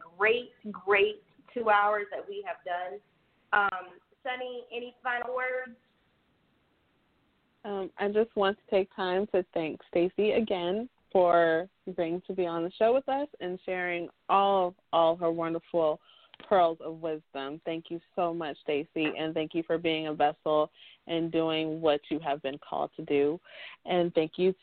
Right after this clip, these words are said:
Speaker 2: to Mister Mason and Good Intention Crystals. We look forward to working with you in the future. I'm so excited to see, to see and hear all of the aspects and the benefits of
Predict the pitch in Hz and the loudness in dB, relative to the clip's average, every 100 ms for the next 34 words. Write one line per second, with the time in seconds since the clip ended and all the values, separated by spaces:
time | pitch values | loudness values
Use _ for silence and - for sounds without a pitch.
0 | - 180 165 170 - 190 180 165 - 208 | 2 4 4 0 -2 0 2 0 0 -2
1 | 247 - 165 165 156 151 156 175 160 165 | -2 -6 -4 -2 2 2 0 -4 -8 -8
2 | 160 160 165 - 190 214 226 _ - - | -4 -2 -2 2 4 4 0 _ -20 -20
3 | _ _ 185 190 190 143 _ - 175 165 | _ _ -2 2 2 0 _ 0 4 4
4 | 170 185 - 160 160 170 180 202 - 202 | 4 0 -2 -4 -4 -4 -6 -8 0 2
5 | 214 262 _ 175 170 202 - 196 - 202 | 2 0 _ -2 0 -2 -2 -4 0 0
6 | 220 240 185 175 175 175 165 185 185 170 | 0 -2 -6 -6 -2 2 4 4 4 4
7 | 180 190 - 175 170 _ - 175 165 - | 4 0 0 0 0 _ -2 2 2 -2
8 | _ _ - - - 170 - 226 254 - | _ _ -20 -20 -4 -4 0 0 0 2
9 | 196 214 233 196 160 - _ _ - 170 | 2 2 2 4 4 2 _ _ 2 4
10 | 196 214 202 - 175 170 165 _ _ _ | 4 2 -4 -6 -4 -4 -8 _ _ _
11 | _ - 180 165 - 156 170 - 175 170 | _ -6 -2 -2 -4 -10 -10 -6 -4 -4
12 | _ - 170 160 160 160 165 151 156 151 | _ -12 -10 -8 -8 -6 -4 -4 -4 -4
13 | 147 - - 156 147 151 | -6 -6 0 2 2 0